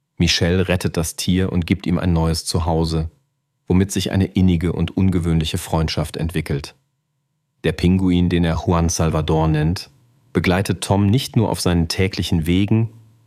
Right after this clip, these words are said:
sondern bringt auch Licht und Freude in das Leben seiner Schüler und Kollegen. Das Buch ist nicht nur eine Erzählung über Tierliebe, sondern auch über Mitgefühl, Verantwortung und die kleinen Wunder des Lebens.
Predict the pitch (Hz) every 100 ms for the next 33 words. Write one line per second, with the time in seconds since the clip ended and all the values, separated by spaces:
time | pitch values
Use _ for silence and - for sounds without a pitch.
0 | _ _ 107 113 107 107 127 - - 82
1 | 117 - - 95 - - 85 87 85 85
2 | 80 - 82 82 87 85 82 85 - 92
3 | 82 80 90 - 92 85 80 80 82 -
4 | _ _ _ _ _ _ _ _ - -
5 | - 175 - - 120 139 113 - 87 -
6 | - - 98 92 87 82 80 - 87 80
7 | 87 95 98 92 90 90 - 87 90 85
8 | 90 - - 80 - 82 87 - _ _
9 | _ _ _ - - 87 82 82 78 85
10 | 82 87 - _ _ _ _ _ - 87
11 | 85 - 80 80 78 82 87 87 80 82
12 | - 82 80 71 - - -